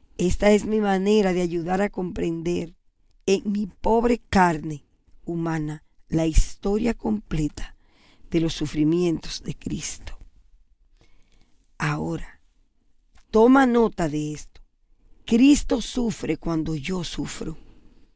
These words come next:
porque soy miembro de su cuerpo. Puede que sea un miembro herido, pero Él sufre conmigo,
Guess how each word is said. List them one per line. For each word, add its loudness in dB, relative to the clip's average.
porque -4
soy 2
miembro 2
de -4
su -8
cuerpo. -6
Puede 4
que 2
sea 4
un 0
miembro 2
herido, -2
pero -2
Él -2
sufre -6
conmigo, -4